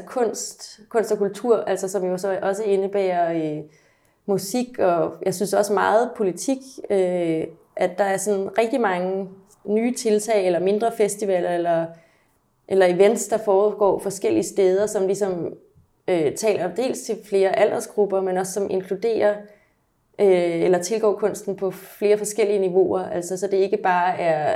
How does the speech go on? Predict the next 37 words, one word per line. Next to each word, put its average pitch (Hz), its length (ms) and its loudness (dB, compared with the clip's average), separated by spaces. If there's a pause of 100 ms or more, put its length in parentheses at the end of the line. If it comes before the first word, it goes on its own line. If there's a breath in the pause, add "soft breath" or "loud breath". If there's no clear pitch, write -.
(120)
en 180 220 -2
gammeldags, 180 680 -4
øh, 170 200 -2
fernisering, 180 540 -2
hvor 180 120 2
der 175 100 -2
hænger 175 240 -2
billeder 185 320 0
på 185 120 -6
væggene, 175 400 -2
eller 165 140 -2
er 165 80 -2
nogle 180 160 -4
skulpturer, 226 500 -4
eller 185 140 -2
sådan 180 120 -6
noget, 175 140 -4
men 175 120 -2
at 165 140 -6
det 165 220 -2
er, 147 220 -2 (1300 soft breath)
det 202 60 0
er 185 40 -4
sådan 180 200 2
meget 185 260 2
high-tech, 208 840 0
øh, 170 420 0 (180)
med 175 280 -6 (680)
digital, 208 560 -2 (160)
moderne 196 440 -2
kunst, 208 480 -2
samtidig 190 440 -2
med, 190 80 -2
at 185 180 -4
der 185 80 -2
er 170 180 -2
politiske 196 520 -4